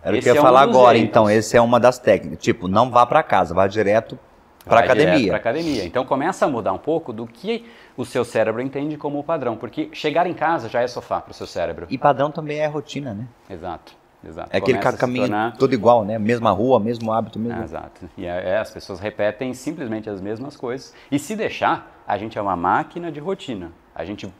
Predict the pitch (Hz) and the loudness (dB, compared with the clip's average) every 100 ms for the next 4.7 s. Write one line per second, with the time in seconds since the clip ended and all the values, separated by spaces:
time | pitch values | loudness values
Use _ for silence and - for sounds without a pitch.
0 | _ - 120 123 - 98 - 101 104 120 | _ -2 -2 -2 -10 -12 -10 -12 -10 -10
1 | 127 143 131 123 131 147 - 95 165 170 | -10 -12 -12 -12 -12 -12 -12 -8 -6 -4
2 | 117 139 202 95 85 82 - 135 123 92 | -4 -4 -4 -4 -6 -10 -8 -4 -4 -6
3 | - - _ 87 104 180 160 131 131 120 | -12 -20 _ -6 -2 0 0 -4 -10 -14
4 | 127 127 117 143 110 82 | -14 -12 -10 -6 -6 -6